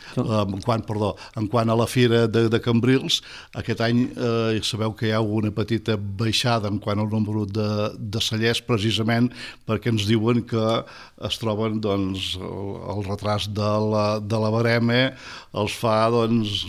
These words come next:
a-, aquest any no poder participar-hi. Però, bueno, hi haurà entre deu i, i, i dotze cellers, hi haurà uns estants de,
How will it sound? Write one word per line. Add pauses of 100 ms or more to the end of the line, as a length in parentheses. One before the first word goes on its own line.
(220)
a-,
aquest
any
no
poder
participar-hi. (500)
Però,
bueno,
hi
haurà
entre
deu (160)
i,
i, (100)
i
dotze
cellers,
hi
haurà
uns
estants
de,